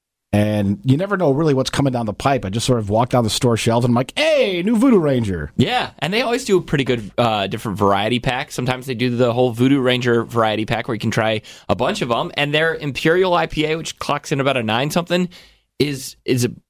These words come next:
Speaker 2: great bang for your buck. Much like we always talk about, uh, Hop Stupid from Lagunitas.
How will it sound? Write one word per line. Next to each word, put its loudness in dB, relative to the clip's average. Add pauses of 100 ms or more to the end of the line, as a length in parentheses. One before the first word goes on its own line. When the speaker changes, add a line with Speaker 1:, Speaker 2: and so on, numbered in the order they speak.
Speaker 2:
great 0
bang -2
for -2
your 2
buck. -4
Much -2
like -2 (260)
we 4
always -2
talk -2
about, -2
uh, 2
Hop -4
Stupid -2
from 0
Lagunitas. 0